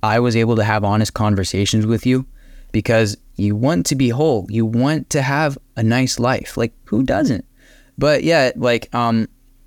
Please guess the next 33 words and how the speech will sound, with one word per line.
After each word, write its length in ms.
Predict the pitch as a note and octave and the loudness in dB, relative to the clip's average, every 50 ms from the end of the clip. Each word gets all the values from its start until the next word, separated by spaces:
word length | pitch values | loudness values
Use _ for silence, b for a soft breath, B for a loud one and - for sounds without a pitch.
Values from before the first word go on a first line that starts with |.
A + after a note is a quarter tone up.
| _ _ - _ _ _ - | _ _ -20 _ _ _ -2
even 340 | D#3 E3 D#3+ E3+ E3+ D3+ D3+ | 0 2 2 2 2 2 2
one 180 | D3+ D#3 D#3 | 2 2 2
of 160 | D3+ C#3 C3 | 0 0 0
the, 300 | B2+ C3+ C3+ B2+ B2 - - - | 0 2 2 2 2 0 -2 -2
one 160 | B2+ C3 C#3+ | 0 0 2
of 80 | C3+ | 2
the 100 | B2+ A#2 | 0 -2
pieces 380 | A2 - C#3+ D3 C#3 C#3 B2+ A#2 | -2 0 0 0 0 0 -2 -2
that 200 | B2 A#2 - - | -2 -2 -2 -2
you 100 | A#2+ A2+ | -2 -2
played 400 | G#2+ - A#2+ A#2 A2+ A2 G#2 G2+ | 0 0 0 0 0 0 -2 -2
during 540 | A2+ B2+ C3 C3 C3 C3 B2 B2 A#2 - - | 0 0 2 2 2 2 0 0 -2 -2 -2
the 140 | A#2 A2 G#2 | -4 -4 -2
segment, 520 | - - D3 D3+ C#3 C3 A#2 G2+ F2+ - _ b b b b b | 0 0 2 2 2 0 -2 -2 -6 -10 _ b b b b b
before 520 | b G#2 - - C3 B2+ B2 A#2 G#2+ - - - _ - | b -4 -2 0 0 2 2 2 0 -2 -6 -10 _ -2
we 120 | B2+ A#2+ | -2 0
come 220 | - C3+ B2 B2+ | 0 0 2 2
back 180 | B2 A2+ A2 A2+ | 2 2 0 0
to 100 | - C3 | -2 -2
the 100 | A2 G#2 | -2 0
second 320 | - - A#2 A2+ - A#2 G2 | 0 0 0 0 0 0 0
segment, 460 | - - C#3+ D3 C3+ A#2+ G2 F#2 - b b b b b b | 0 0 0 2 2 0 0 -2 -6 b b b b b b
you've 160 | A#2 B2 A#2+ | -2 0 2
got 220 | C3 C3+ C3 B2 | 2 2 0 0
the 80 | - B2 | 0 0
guy 260 | A2+ A2+ A2 A#2 A#2+ | 0 0 2 2 0
talking, 640 | A2+ - B2 A2+ A2+ A2+ - - A#2 A2+ A2+ A2+ A2+ | 0 0 0 0 0 0 0 0 0 2 2 2 2
and 80 | G#2 | 2
then 120 | G#2+ A2 A2 | 2 2 2
the 100 | G#2+ A2 | 2 2
other 160 | A#2 A#2 A#2 | 2 2 2
guy's 320 | A2+ A2 G#2+ G#2+ G#2+ G#2 | 2 2 2 2 2 2
like, 320 | G#2 G2+ G2+ G2+ G2 - | 0 2 2 0 -2 -4